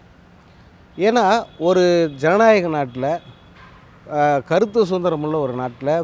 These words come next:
ஃப்ரீ மைண்டா போயிட்டு ஒருத்தன் வாக்கு செலுத்தணும். வேற புறக்காரணிகள் எதுவும் அவனுடைய மனசை பாதிக்கக்கூடாது. ஓட்டு போடுகிற அவனுடைய யோசனையை வந்து பாதிக்கிற மாதிரி இருக்கக்கூடாது. அப்படி பார்த்தா, இந்த தேர்தல் கணிப்புகள் பெருமளவில்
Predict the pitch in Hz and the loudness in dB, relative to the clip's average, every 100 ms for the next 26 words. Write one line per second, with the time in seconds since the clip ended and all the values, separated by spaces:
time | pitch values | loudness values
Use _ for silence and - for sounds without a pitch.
0 | - 214 254 233 202 190 185 156 151 147 | -4 -2 0 0 -2 0 -2 -2 -6 -4
1 | 185 139 135 143 139 151 147 127 110 101 | -6 -6 -6 -4 -4 -6 -10 -10 -10 -14
2 | 90 113 135 170 170 170 202 196 202 175 | -14 -6 -2 -2 -2 -2 -4 -2 -4 -4
3 | 160 143 143 156 180 180 127 135 139 143 | -6 -4 -4 -4 -8 -8 -8 -8 -6 -6
4 | 156 143 123 160 170 139 123 151 156 147 | -6 -6 -8 -8 -8 -6 -4 -4 -4 -10
5 | 123 127 127 175 202 - 143 180 185 - | -8 -8 -8 -8 -10 -8 -6 -6 -8 -8
6 | 160 147 147 196 - - - - 131 180 | -6 -4 -4 -6 -8 -20 -16 -4 -2 -2
7 | 170 156 139 170 202 190 165 139 160 139 | -2 0 0 0 0 -2 -2 -4 -6 -4
8 | 139 151 143 135 135 123 131 127 113 113 | -2 -4 -8 -8 -8 -6 -8 -8 -14 -10
9 | 104 87 - - 131 143 143 170 175 190 | -10 -12 -20 -10 -8 -6 0 0 2 2
10 | 139 - - - 156 175 165 - 196 233 | 2 -2 -18 -8 -4 -4 -4 2 4 4
11 | 226 180 160 147 143 135 139 135 - - | 2 -2 -4 -4 -6 -6 -6 -8 -18 -20
12 | - 180 214 247 214 208 202 208 | 0 4 6 6 4 2 0 -2